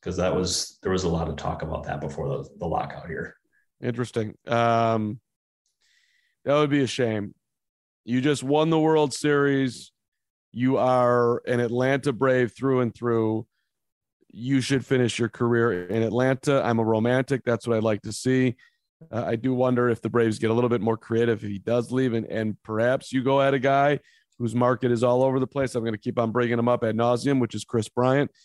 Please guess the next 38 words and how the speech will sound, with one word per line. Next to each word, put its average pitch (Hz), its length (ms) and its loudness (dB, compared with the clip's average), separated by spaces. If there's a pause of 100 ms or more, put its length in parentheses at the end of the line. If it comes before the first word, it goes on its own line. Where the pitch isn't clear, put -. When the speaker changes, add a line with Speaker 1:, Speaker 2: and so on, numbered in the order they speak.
(300)
Speaker 2:
uh, 107 140 -4
'cause 110 180 -8
he 135 100 0
certainly 139 380 -2
could - 220 -10
slide 127 340 0
in 120 80 2
and 110 100 -2
play 123 120 0
some 110 180 -6
first 117 320 -2
base, 110 240 -2
and 113 80 -2
it 110 40 0
would 107 120 -4
give 117 140 0
you 117 80 0
flexibility 113 560 0
to 107 100 -2
move 113 200 0
around 110 320 0
the 110 40 -8
diamond. 110 460 -4 (420)
Speaker 1:
Yeah. 107 200 -6 (300)
Speaker 2:
Wouldn't 117 360 -6
be 120 120 -4
necessarily 113 420 -4
a 107 40 -4
bad, 110 320 -2
a 113 100 -6
bad 110 300 -2
play 107 240 0
there. 110 280 0 (340)
Trevor 190 400 2
Speaker 1:
No. 190 60 2
Speaker 2:
St-, - 360 -10
Trevor 175 380 2
Story? 202 640 2